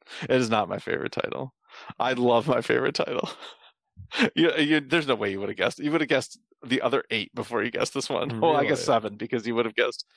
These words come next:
Speaker 1: uh, you would not have guessed If You Don't Like My Story, Write Your Own. Um, it's summer and it's, and we're running out of ice. <laughs>
Speaker 2: Oh, 'cause of the song. I mean, it makes
Speaker 1: I,
Speaker 2: sense.
Speaker 1: I love that. Uh,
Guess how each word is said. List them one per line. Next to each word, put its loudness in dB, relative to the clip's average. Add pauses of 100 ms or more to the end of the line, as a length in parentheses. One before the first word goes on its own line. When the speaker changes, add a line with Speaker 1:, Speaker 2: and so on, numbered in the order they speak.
(520)
Speaker 1:
uh, 2 (400)
you 2
would 2
not 2
have -4
guessed -2
If -4
You -4
Don't 0
Like 0
My 4
Story, 0
Write 2
Your 2
Own. 0 (460)
Um, 2 (220)
it's 0
summer 2
and 2
it's, -2
and 2
we're 4
running 2
out 2
of -8
ice. 0 (440)
<laughs> -2 (280)
Speaker 2:
Oh, 6
'cause -4
of -6
the -8
song. 0
I 4
mean, 6
it 4
makes -
Speaker 1:
I, 6
Speaker 2:
sense. -4
Speaker 1:
I 4
love -4
that. 2
Uh, 0